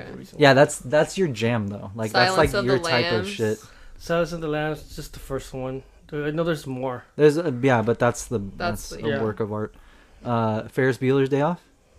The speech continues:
Speaker 2: No, never seen that one.
Speaker 3: It's not a must necessarily, but it is funny. Karate Kid?
Speaker 2: Yeah.
Speaker 3: Original?
Speaker 2: Yeah, yeah, yeah, yeah, yeah, yeah.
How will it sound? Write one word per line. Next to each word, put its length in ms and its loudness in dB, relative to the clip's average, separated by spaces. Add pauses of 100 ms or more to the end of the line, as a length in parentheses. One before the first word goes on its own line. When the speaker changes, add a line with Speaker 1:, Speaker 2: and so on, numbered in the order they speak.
(200)
Speaker 2:
No, 340 -4
never 180 -6
seen 260 -8
that 140 -8
one. 240 -12 (520)
Speaker 3:
It's 220 -6
not 180 2
a 60 2
must 640 -2
necessarily, 520 -2
but 120 -4
it 100 -4
is 120 -8
funny. 320 -12 (140)
Karate 320 2
Kid? 240 -2 (500)
Speaker 2:
Yeah. 240 -10 (200)
Speaker 3:
Original? 440 0
Speaker 2:
Yeah, 160 -8
yeah, 160 -14
yeah, 40 -14
yeah, 260 -14 (140)
yeah, 60 -18 (120)
yeah. 60 -20